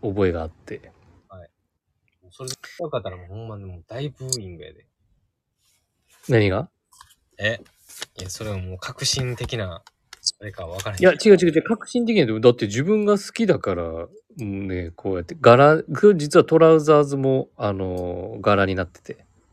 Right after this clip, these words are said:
Speaker 2: はい。
Speaker 1: プラツになってて。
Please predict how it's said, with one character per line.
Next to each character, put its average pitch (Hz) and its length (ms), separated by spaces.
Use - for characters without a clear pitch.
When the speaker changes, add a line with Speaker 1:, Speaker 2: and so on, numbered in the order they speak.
Speaker 2:
は 117 140
い。 90 100
Speaker 1:
プ - 100
ラ 92 100
ツ 95 100
に 90 80
な 92 80
っ 87 60
て 101 100
て。 - 400